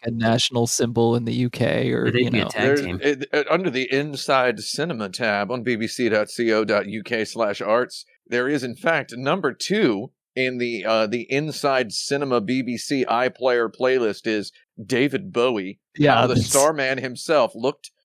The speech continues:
Speaker 3: to the silver screen to inspire his greatest creations. I, I,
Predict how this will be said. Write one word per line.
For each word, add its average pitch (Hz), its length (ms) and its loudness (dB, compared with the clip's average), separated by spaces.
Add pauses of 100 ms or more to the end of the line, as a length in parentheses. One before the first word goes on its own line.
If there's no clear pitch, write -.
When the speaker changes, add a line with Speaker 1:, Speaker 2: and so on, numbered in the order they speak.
Speaker 3:
to 160 100 0
the 120 120 -2
silver 151 380 2
screen 120 600 -2 (240)
to 147 160 2
inspire 135 560 0
his 143 200 -2
greatest 104 560 -4
creations. 110 640 -2 (320)
I, 131 80 -2
I, 156 360 -2